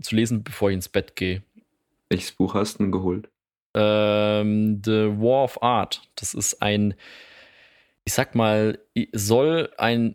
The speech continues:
Speaker 1: inspirierendes Buch sein, äh, und deine kreativen Blo-, Blockaden, äh, durchbrechen, dass du, äh, schön produktiv bist in der Kurzform. Hab's jetzt angefangen, hab's bald durch und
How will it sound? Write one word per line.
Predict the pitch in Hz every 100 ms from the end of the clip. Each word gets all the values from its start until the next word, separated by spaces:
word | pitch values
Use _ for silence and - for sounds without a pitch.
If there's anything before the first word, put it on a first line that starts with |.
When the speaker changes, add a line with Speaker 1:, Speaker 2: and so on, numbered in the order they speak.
| -
Speaker 1:
inspirierendes | 147 190 - 151 - 139 131 120 110 -
Buch | - 175 -
sein, | - 160 160 196 202 - 120
äh, | 120 117
und | 120 117
deine | 117 113
kreativen | - 120 120 117 - 165 202 196 151
Blo-, | - 139
Blockaden, | 139 127 107 135 - - 139 160 165 123 123 135 - -
äh, | 110 110 110 110 - 104
durchbrechen, | 123 - - 113 123 - 131 127 156
dass | 127 -
du, | 120 113 113
äh, | - 110 113
schön | - 151
produktiv | - 110 104 - 151 175 -
bist | 110 131 - -
in | - 104
der | 101
Kurzform. | - 131 - 104 104 127 - - - - - -
Hab's | - 160
jetzt | 156 -
angefangen, | 147 214 - 175
hab's | 147 -
bald | 139 147
durch | 127 175 208 -
und | 139 147 143